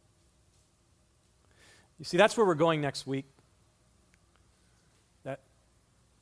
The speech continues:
impassioned cry, "Who will deliver me?" I thank God it doesn't say, "What will deliver me?" or, "How shall I be delivered?"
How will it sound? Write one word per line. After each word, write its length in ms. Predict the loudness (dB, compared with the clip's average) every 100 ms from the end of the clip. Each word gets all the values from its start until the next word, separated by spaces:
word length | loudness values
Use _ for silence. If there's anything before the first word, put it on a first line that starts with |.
| _ _
impassioned 680 | -12 -4 0 0 0 -6 -6
cry, 560 | -12 -4 -2 -2 -4 -10 _ _ _ _ _ _ _ _ _
"Who 300 | -6 -2 2
will 180 | 4 4
deliver 440 | 4 4 4 2
me?" 200 | 2 2
I 80 | 0
thank 240 | -2 -2
God 180 | 4 4
it 80 | 4
doesn't 160 | -2
say, 180 | -2 -2
"What 560 | -4 -2 4 4 2 -6
will 160 | -2 2
deliver 380 | 2 2 2 0
me?" 180 | 0 -2
or, 140 | -4
"How 360 | -2 4 6 4
shall 200 | 4 4
I 80 |
be 80 | 4
delivered?" 340 | 2 2 0